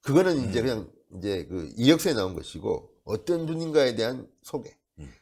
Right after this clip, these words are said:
Speaker 1: 김경수의 소개.
Speaker 2: 네.
Speaker 1: 자, 김경수 지사는 김 의원에게 지역구를 넘기면서 이렇게
Speaker 2: 네.
Speaker 1: 이야기했다고 합니다.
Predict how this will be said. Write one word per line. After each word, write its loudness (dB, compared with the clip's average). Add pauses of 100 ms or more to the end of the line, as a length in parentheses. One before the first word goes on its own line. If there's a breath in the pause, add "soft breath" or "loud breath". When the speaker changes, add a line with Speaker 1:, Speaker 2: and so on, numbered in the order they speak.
(180)
Speaker 1:
김경수의 8
소개. -2 (240)
Speaker 2:
네. -8
Speaker 1:
자, -8 (1400 soft breath)
김경수 4
지사는 4 (240)
김 0
의원에게 0
지역구를 -2
넘기면서 -6
이렇게 -2
Speaker 2:
네. 0
Speaker 1:
이야기했다고 -6
합니다. -16